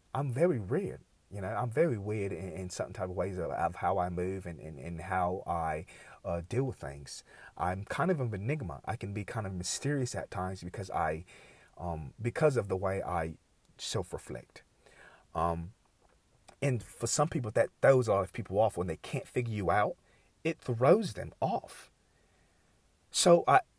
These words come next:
you know, what I'm learning to do is allow certain opinions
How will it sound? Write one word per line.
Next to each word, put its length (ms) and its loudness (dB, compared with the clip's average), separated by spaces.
you 100 0
know, 180 6
what 160 6
I'm 180 6
learning 280 2
to 100 -4
do 240 2
is 180 -2
allow 400 2
certain 580 -2
opinions 720 -4